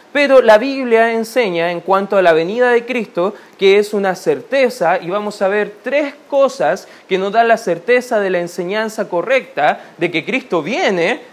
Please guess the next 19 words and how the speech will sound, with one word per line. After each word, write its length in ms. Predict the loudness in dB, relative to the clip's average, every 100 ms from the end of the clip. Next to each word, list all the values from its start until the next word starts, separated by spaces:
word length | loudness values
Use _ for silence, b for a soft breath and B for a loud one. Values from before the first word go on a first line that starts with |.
| -12 -4
y 100 | 0
viene 260 | 2 0
por 140 | -2 -4
su 120 | -6
iglesia. 380 | -6 -8 -10 -20 -16 -8
Amén, 280 | -4 0
hermanos. 420 | 0 2 0 -2 -4
Y 80 |
en 80 | -4
primer 360 | -2 -2 0 0
lugar, 440 | 2 4 4 2 B B
¿qué 220 | -2 0 -2
podemos 520 | 0 4 4 4 2
ver? 320 | 4 4 2
Que 100 | 2
la 220 | 4 4
palabra 520 | 4 4 4 2 2
de 80 | 2
Dios 460 | 2 0 -2 -4